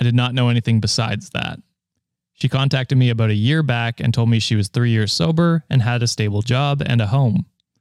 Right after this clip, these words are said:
I checked with her family and everything, and sh-, and yeah, she was telling the truth. She really wanted to meet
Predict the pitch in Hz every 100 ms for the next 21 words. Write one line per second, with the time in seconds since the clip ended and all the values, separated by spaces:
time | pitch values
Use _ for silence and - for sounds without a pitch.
0 | _ - 110 117 - 107 101 135 156 165
1 | 170 170 - 120 123 127 131 135 131 202
2 | 120 107 104 - 196 117 117 143 107 -
3 | 120 104 120 117 113 - 147 113 - _
4 | _ _ _ _ _ - 139 143 156 156
5 | 151 135 127 127